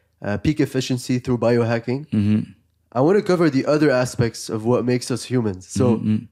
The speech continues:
Speaker 1: we talked about body, there's mind and spirit.
Speaker 2: Mm-hmm.
Speaker 1: So what do you think, uh, for the mind, uh, can we do in terms of biohacking to have the best brain health?
Speaker 2: I think one more, one more time,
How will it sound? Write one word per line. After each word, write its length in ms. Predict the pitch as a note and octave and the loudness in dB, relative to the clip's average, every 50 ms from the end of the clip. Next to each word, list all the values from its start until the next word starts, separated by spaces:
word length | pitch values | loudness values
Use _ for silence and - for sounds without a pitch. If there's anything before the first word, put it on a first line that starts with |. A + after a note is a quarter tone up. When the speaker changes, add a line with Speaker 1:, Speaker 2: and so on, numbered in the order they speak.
| _ _ - | _ _ -12
Speaker 1:
we 100 | A#2+ A#2+ | -8 -6
talked 200 | C3+ D3 D3 - | -4 -4 -2 0
about 180 | D#3+ D#3+ C#3+ B2+ | 0 0 2 2
body, 400 | C3 C3 B2 B2 C3 D#3 D3+ D3 | 0 0 0 -2 -4 -8 -10 -10
there's 180 | A#2+ A#2+ A#2 A2 | -10 -10 -8 -4
mind 380 | B2 B2+ B2+ C3 C3+ C3+ B2 A#2+ | 0 0 2 2 2 2 0 0
and 100 | A#2 A2 | -2 -4
spirit. 480 | - - C#3 B2+ A2 G2+ - - - _ - | -2 0 0 2 0 0 -4 -12 -18 _ -4
Speaker 2:
Mm-hmm. 200 | A2 G2 G2+ G#2+ | -2 0 0 0
Speaker 1:
So 420 | A#2 A2 - C#3 C3 A#2+ A#2+ - - _ _ _ _ _ _ | 0 0 2 2 2 2 0 -2 -8 _ _ _ _ _ _
what 200 | - A#2 D3 E3 | -2 0 0 2
do 40 | F#3 | 2
you 100 | F#3+ F3 | 0 -2
think, 540 | C#3+ - D#3+ D3+ C#3+ B2+ - - - - _ _ _ _ _ _ _ _ _ _ - - | 0 0 0 -2 -2 -2 -8 -18 -20 -20 _ _ _ _ _ _ _ _ _ _ -20 -18
uh, 260 | A2 A2+ - - A2+ | -18 -14 -14 -14 -10
for 160 | - - C#3 | -4 -2 -2
the 120 | B2+ B2+ B2+ | 0 0 2
mind, 420 | C3+ C#3 D3 C3+ A#2 G#2+ G2+ G2+ G#2 G#2 - _ _ _ _ _ - - | 2 2 2 2 0 -2 -6 -10 -14 -20 -20 _ _ _ _ _ -18 -14
uh, 380 | - - - - - - - - | -14 -12 -12 -12 -14 -14 -16 -6
can 140 | - B2+ B2 | -4 -2 0
we 100 | B2 B2 | 0 0
do 140 | A#2+ B2+ B2 | 0 0 0
in 60 | A#2+ | 2
terms 200 | A#2+ C3 A#2+ A2+ | 2 0 0 0
of 120 | A#2+ G#2 | -2 -2
biohacking 720 | A#2+ A#2+ A#2+ B2 A#2 A#2 A#2 A#2+ A#2+ - C3+ C#3+ D#3 D3 - | 0 2 2 2 2 2 0 -2 -2 0 0 -2 -2 -2 -2
to 440 | - C#3 C#3+ D3 D3 D3+ D#3 D3+ - _ _ _ _ | 2 4 4 6 6 4 2 0 -6 _ _ _ _
have 220 | _ A#2 B2 A#2+ | _ -4 -2 -2
the 100 | - A#2+ | -2 -2
best 640 | A2 - - C3+ C3+ B2+ - - - - - - A#2 | -2 0 0 0 0 0 -2 -6 -10 -16 -20 -6 -2
brain 280 | - B2+ B2 B2 A#2+ A2+ | 0 2 2 2 0 0
health? 360 | A2 A2 G2+ G2+ - - - - _ - | -2 -4 -4 -6 -8 -14 -20 -16 _ -6
Speaker 2:
I 80 | - | -4
think 240 | - - - A#2+ A2+ | -2 0 2 2 4
one 140 | A2 A#2 A#2+ | 4 4 6
more, 180 | A#2+ A#2 A#2 B2 | 6 4 4 4
one 180 | A#2 A2+ A2 | 2 2 2
more 140 | A2+ A2+ A2+ | 2 2 0
time, 380 | A2 - B2 B2 A#2 A2 G2+ | 0 2 2 2 2 0 -2